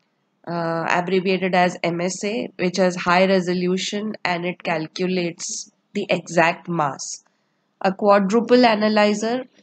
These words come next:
which is abbreviated as Q, it has low resolution, but it is quick and cheap.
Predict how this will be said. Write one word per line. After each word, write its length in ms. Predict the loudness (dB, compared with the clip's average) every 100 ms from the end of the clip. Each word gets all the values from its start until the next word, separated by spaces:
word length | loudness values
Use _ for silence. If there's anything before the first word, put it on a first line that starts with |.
| _ _
which 200 | -2 0
is 100 | 2
abbreviated 680 | 4 4 2 2 0 0 2
as 240 | 2 0
Q, 580 | -6 -4 0 0 -2 -4
it 160 | -4 2
has 300 | 2 2 0
low 260 | 0 2
resolution, 1000 | 2 0 0 0 0 0 0 0 -2 -4 -2
but 180 | -2 -2
it 140 | 0
is 160 | -2 -4
quick 480 | -6 -2 -2 -2 0
and 260 | 2 2
cheap. 320 | 0 -2 -2